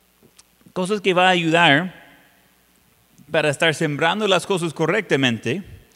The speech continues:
para después poder cegar las cosas que quiere sembrar. Es algo que muchas veces nosotros mirando atrás decimos, "Ojalá que había hecho diferente las cosas".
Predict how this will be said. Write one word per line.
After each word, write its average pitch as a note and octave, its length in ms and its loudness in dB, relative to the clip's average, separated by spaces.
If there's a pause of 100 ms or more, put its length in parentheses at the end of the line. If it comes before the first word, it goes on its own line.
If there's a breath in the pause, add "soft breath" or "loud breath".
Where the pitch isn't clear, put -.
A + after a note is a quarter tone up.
(380 soft breath)
para E3 180 0
después F#3 460 0
poder E3 320 2
cegar E3+ 420 0
las D#3+ 160 0
cosas D#3 300 -6
que F#3 120 -2
quiere B3 360 -2
sembrar. A2+ 360 -6 (540)
Es G3 540 -4
algo A#3 320 2
que F3+ 280 0 (1040 loud breath)
muchas A3 580 -2
veces F3 460 0
nosotros F3+ 1000 -4
mirando E3+ 520 0
atrás D#3 720 0
decimos, D3 500 -2
"Ojalá D#3+ 440 0
que D#3 100 -2
había D3+ 260 2
hecho C#3+ 220 0
diferente B2 400 0
las B2 160 -4
cosas". D3 500 -2